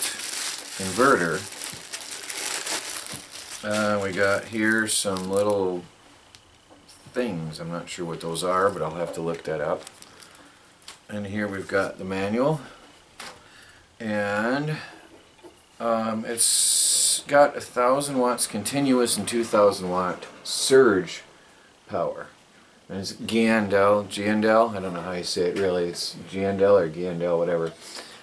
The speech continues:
Uh, pure sine wave. I read the reviews, and it looked to be pretty good. So we're gonna hook this up today.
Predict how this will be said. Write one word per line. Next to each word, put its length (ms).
Uh, 340
pure 200
sine 240
wave. 180
I 100
read 200
the 80
reviews, 640
and 100
it 60
looked 320
to 100
be 220
pretty 320
good. 340
So 600
we're 200
gonna 160
hook 200
this 200
up 180
today. 360